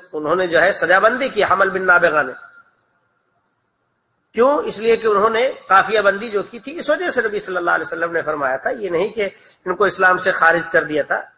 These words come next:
صحابی تھے اور یہ کہ انہوں نے ایسے الفاظ کہہ دیے، تو نبی صلی اللہ علیہ وسلم نے فوراً ہی ان کو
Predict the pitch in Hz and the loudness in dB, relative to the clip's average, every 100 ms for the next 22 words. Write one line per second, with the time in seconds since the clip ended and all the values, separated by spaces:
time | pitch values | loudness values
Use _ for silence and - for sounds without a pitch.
0 | _ - 127 143 190 190 208 208 175 165 | _ -8 -4 -4 -4 -4 -2 2 2 2
1 | 160 147 175 175 - - _ 165 180 175 | -2 -2 -2 -4 -8 -20 _ 2 2 4
2 | 147 143 - 151 135 143 143 196 226 240 | 0 0 0 0 2 2 2 2 0 0
3 | 269 - _ _ _ _ _ _ _ _ | -8 -12 _ _ _ _ _ _ _ _
4 | _ _ _ _ _ - 185 180 - 156 | _ _ _ _ _ -2 0 0 -2 -2
5 | 147 143 139 - 143 175 180 - 147 185 | 0 0 0 -4 -6 -6 -6 0 2 2
6 | 165 156 135 214 302 | 0 -4 -4 -4 -6